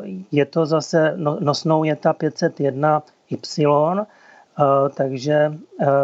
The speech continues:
jsou si v tomto podobné a i ta jihoafrická bude zřejmě, eh, s-, stejně, eh, m-, rychleji se šířit. A další věc je, že vlastně se dělaly nějaké experimenty in silico v počítačích a zjistilo se,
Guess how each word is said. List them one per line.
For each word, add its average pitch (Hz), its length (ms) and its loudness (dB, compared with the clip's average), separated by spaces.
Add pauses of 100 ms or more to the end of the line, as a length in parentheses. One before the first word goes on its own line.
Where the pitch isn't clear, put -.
(180)
jsou 160 420 -2
si 151 140 -4
v - 60 -10
tomto 151 280 -2
podobné 147 760 0 (500)
a 139 200 4
i 135 160 -4
ta 151 180 0
jihoafrická 151 920 0
bude 143 300 -2
zřejmě, 139 600 0 (300)
eh, 147 60 4 (360)
s-, 151 340 -6
stejně, 143 640 -2 (160)
eh, 170 40 2 (360)
m-, 165 380 -4 (400)
rychleji 143 400 -2
se 151 160 -2
šířit. 127 460 -4 (500)
A 139 200 2
další 139 380 0
věc 156 300 -2
je, 160 180 2
že 147 180 0
vlastně 147 360 -2
se 151 160 -6
dělaly 151 260 0
nějaké 151 280 0
experimenty 147 760 -2
in 151 280 -2
silico 156 640 0 (280)
v - 80 -20
počítačích 151 920 -4
a 147 100 0
zjistilo 139 500 -2
se, 147 280 0